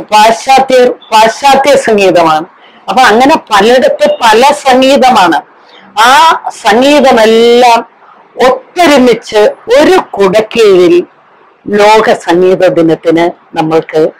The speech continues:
കാണുവാനും കേൾക്കുവാനും ആസ്വദിക്കുവാനും കഴിയുന്നു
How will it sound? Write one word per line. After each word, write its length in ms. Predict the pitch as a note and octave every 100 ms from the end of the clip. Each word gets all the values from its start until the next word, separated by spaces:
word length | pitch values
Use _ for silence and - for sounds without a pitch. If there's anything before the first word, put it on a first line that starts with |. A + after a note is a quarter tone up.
| - - _ -
കാണുവാനും 720 | E3 F3 G3+ G3 F#3+ F3+ F3 E3+
കേൾക്കുവാനും 840 | - F#3+ G#3 - A3 G#3 G3+ G3+ A3+ -
ആസ്വദിക്കുവാനും 1080 | F#3 B3+ - F4 C4+ G#3 F#3 E3 D3+ D3+ E3 _ _ _
കഴിയുന്നു 680 | F3 F3 F#3 G3 F3 D#3+ D#3